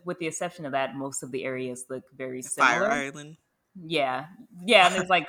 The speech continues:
Speaker 2: Just
Speaker 1: Fire
Speaker 2: dangerous.
Speaker 1: Yeah, I was like, there's, like, Fire Island, but even that is, like, a small little circular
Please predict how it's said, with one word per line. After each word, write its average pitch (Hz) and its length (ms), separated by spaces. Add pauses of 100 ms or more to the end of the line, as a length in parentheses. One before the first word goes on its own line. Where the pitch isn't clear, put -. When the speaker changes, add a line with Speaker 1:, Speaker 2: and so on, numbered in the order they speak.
Speaker 2:
Just - 20
Speaker 1:
Fire 160 160
Speaker 2:
dangerous. 156 800 (200)
Speaker 1:
Yeah, 220 200
I 208 40
was 226 80
like, 220 140
there's, 226 140
like, 220 200
Fire 202 280
Island, 165 260
but 180 100
even 254 180
that 196 160
is, 180 120
like, 151 180
a 147 80
small 151 520
little 139 220
circular 139 840